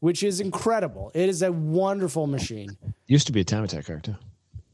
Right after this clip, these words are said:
Speaker 1: I did not care about the corkscrew at all.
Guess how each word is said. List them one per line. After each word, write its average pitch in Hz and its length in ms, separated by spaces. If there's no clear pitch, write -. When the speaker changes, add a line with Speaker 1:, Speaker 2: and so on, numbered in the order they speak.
Speaker 1:
I 226 360
did 170 320
not 170 340
care 139 440
about 131 420
the 135 100
corkscrew 147 720
at 120 160
all. 95 400